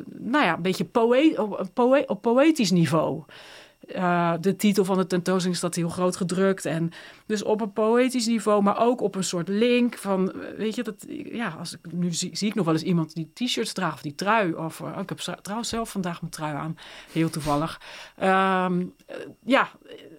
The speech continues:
best wel tof, weet je wel. En, en, en ik dacht ook van, nou, dat moet, dat moet je eigenlijk, zou je eigenlijk veel meer moeten kapitaliseren.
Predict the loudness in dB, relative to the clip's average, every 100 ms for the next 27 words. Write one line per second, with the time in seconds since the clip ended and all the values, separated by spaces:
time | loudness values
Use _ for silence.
0 | -12 -12 -8 0 2 4 2 4 4 2
1 | -6 0 2 4 4 4 0 -2 -4 -6
2 | -4 -2 -2 -2 -6 -2 -2 -2 -8 -10
3 | -10 -6 -6 -6 -10 -6 -4 -4 -4 -2
4 | -2 -4 -10 -6 -4 0 -2 -2 -4 2
5 | 4 6 4 6 4 2 -2 -4 -2 -2
6 | -2 0 -2 -2